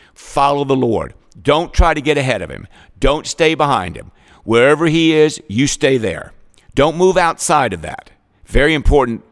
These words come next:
very important teaching for life. Stay within the confines that God has called you.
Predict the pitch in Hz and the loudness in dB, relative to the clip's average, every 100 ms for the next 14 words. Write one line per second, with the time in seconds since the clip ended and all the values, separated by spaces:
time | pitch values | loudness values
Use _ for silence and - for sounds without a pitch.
0 | _ _ - 151 139 127 117 101 104 90 | _ _ -2 0 0 0 -2 -4 -8 -8
1 | 78 - - 92 76 - - - - _ | -12 -16 -8 -8 -8 -14 -14 -14 -14 _
2 | _ _ - - - 147 160 175 151 139 | _ _ -10 -6 0 2 2 2 0 0
3 | 127 120 131 139 143 139 127 127 123 104 | -2 -4 -2 -2 -2 -2 -2 -2 -6 -4
4 | 110 110 110 - 95 82 - | -4 -4 -8 -6 -6 -6 -12